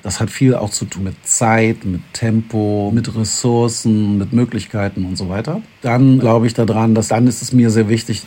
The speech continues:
deutlich zu machen, ich nicht irgendein Retter, Erlöser oder was auch immer bin, so, sondern jemand, der dabei hilft, an Antworten zu kommen, die ohnehin schon da sind. Genau.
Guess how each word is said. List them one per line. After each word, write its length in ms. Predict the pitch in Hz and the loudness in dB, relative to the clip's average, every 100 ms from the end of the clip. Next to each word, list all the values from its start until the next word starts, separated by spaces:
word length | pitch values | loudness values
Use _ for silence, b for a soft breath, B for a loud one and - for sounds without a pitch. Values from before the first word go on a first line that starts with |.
| - | -4
deutlich 480 | 107 156 170 117 - | 0 2 0 -4 -6
zu 180 | - 98 | -6 -4
machen, 400 | 95 92 113 139 | -4 -2 -2 -2
ich 200 | - 117 | -2 2
nicht 260 | 117 117 | 2 0
irgendein 720 | - 120 113 - 104 107 110 110 | 0 0 0 -2 -2 0 0 -2
Retter, 600 | 104 95 117 - 123 117 - | -10 -6 -4 -2 -4 -4 -4
Erlöser 720 | 104 98 117 120 113 113 110 - | -2 0 0 0 0 0 -2 -4
oder 260 | 110 101 | -4 -2
was 160 | 95 95 | -4 -6
auch 120 | 78 | -6
immer 180 | 117 131 | -4 -2
bin, 300 | 92 120 170 | 0 0 -2
so, 240 | 113 113 - | -2 -4 -2
sondern 520 | 107 117 120 113 113 | 2 2 4 2 0
jemand, 680 | - 120 117 117 113 - - | -2 0 2 4 2 0 -4
der 320 | 101 101 104 - | -4 -2 -4 -4
dabei 260 | 107 95 | -4 -4
hilft, 600 | 85 120 135 123 131 - - | -4 0 2 2 -2 -14 -8
an 160 | 104 95 | -6 -4
Antworten 580 | 110 127 127 120 - | -2 -2 0 -2 -2
zu 160 | 101 110 | -6 -8
kommen, 380 | - 120 117 107 | -6 0 0 0
die 140 | 104 | -2
ohnehin 380 | - 110 104 113 | -2 0 2 0
schon 220 | - 104 | -2 -4
da 200 | 95 98 | -2 -4
sind. 180 | 76 - | -6 -4
Genau. 320 | 104 90 67 | -4 -2 -6